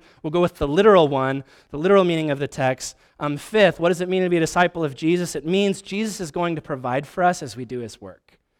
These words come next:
Okay, Jesus is teaching the disciples here how to rely on him. And he sends them on this mission, and he tells them, "Hey, don't take any money in your belts, no extra change of clothes." Uh, I mean, could you imagine? He's like,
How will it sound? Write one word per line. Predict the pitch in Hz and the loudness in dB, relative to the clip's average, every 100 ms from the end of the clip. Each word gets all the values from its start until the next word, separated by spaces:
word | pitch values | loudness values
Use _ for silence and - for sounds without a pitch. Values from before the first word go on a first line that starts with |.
| _ _ _ - | _ _ _ -10
Okay, | 135 170 165 | -2 0 0
Jesus | 147 202 202 | -2 -2 -2
is | 190 - | -4 -4
teaching | 214 208 208 180 | -6 -4 -2 -2
the | |
disciples | 170 - 196 190 143 | -2 2 0 0 -8
here | - 208 190 | -4 0 0
how | 165 175 | 0 -2
to | |
rely | 170 156 151 175 233 | 0 -2 -2 -2 0
on | 208 151 | -2 -2
him. | 113 95 92 _ - _ | -8 -14 -20 _ -20 _
And | 151 | -6
he | |
sends | 151 170 190 202 | -6 -2 -2 0
them | 220 | 0
on | 220 220 | 2 2
this | 214 | -2
mission, | 180 160 - 147 147 | -2 -4 -4 -6 -4
and | 147 | -6
he | |
tells | 147 214 214 | 0 4 4
them, | 190 | 2
"Hey, | 156 185 | -2 -2
don't | 135 185 196 | 0 -2 0
take | 208 202 | -4 -4
any | 208 | -4
money | 196 196 202 | -2 0 -2
in | |
your | 202 | -4
belts, | 180 175 170 165 - - _ _ | 0 4 4 2 -8 -20 _ _
no | 165 170 | 0 4
extra | 196 - 196 | 4 2 -6
change | - 196 190 | -2 -4 -2
of | 185 - | -6 -4
clothes." | 190 170 175 175 175 - - - | 2 4 4 2 -2 -20 -12 -8
Uh, | 151 | -4
I | 165 | -2
mean, | 202 | -2
could | - 254 262 | -2 -2 2
you | 262 | 2
imagine? | 185 156 175 208 202 | 2 2 2 0 -2
He's | 190 170 | -2 -2
like, | 147 | -4